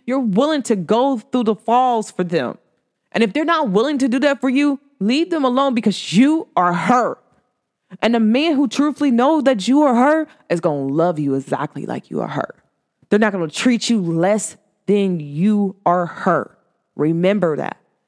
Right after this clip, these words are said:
And he used to talk to me exactly like that. And it'd be, like, weird moments. And now that I'm thinking about it, like, oh my gosh, like, maybe it was a spiritual thing. Like, he knew,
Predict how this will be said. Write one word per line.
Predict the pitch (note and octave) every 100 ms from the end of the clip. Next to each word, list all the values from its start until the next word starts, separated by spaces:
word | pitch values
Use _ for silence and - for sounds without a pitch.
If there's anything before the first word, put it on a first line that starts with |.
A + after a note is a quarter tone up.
| _ _
And | G#3 A#3
he | D4 C4
used | C#4+ -
to | F#3+
talk | - B3+ B3+ -
to | -
me | F#3+ F3+ E3 - _ -
exactly | F#3+ F3 A3 B3+ - A3+
like | G#3+ A3 F#3+
that. | D#3 E3+
And | A#3+
it'd | D4
be, | F#4
like, | F#4+ E4+ F#3+
weird | E3 A3+ D#4 E4 -
moments. | G3 G3+ A3 B3+ C4
And | B3+
now | A#3+
that | C#4+
I'm | C4+
thinking | G3+ G#3 A3
about | A3+ A#3
it, | A3+ F#3+
like, | D#3 -
oh | F#3+
my | F#3+
gosh, | E3+ D#3+ D#3+
like, | E3+
maybe | F3+ G3+ A#3+
it | A3
was | F3
a | E3
spiritual | - G#3 G3+ F#3+
thing. | E3 F3
Like, | E3 D#3+
he | G3 F3+
knew, | D3+ F#3 G3+ F#3